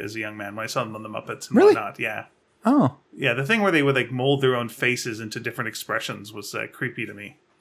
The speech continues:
Speaker 2: Hmm. I don't remember that.
Speaker 1: I think it also, it reminded me
Speaker 2: So obviously it didn't make an impression.
Speaker 1: And maybe I'm,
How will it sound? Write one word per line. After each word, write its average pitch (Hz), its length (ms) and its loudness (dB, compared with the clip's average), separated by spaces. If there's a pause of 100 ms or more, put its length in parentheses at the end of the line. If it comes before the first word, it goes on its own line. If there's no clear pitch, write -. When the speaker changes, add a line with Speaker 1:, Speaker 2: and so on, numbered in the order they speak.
Speaker 2:
Hmm. 196 160 6 (520)
I 156 60 6
don't 156 100 8
remember 139 300 8
that. 92 300 4 (100)
Speaker 1:
I 143 60 -4
think 254 140 0
it 226 60 2
also, 240 220 2
it 151 140 -2
reminded 180 580 2
me 139 300 2
Speaker 2:
So 98 100 4
obviously 104 280 4
it 92 40 6
didn't 98 180 6
make 95 120 2
an 98 80 2
impression. 87 400 -4
Speaker 1:
And 143 100 2
maybe 190 260 6
I'm, 165 140 4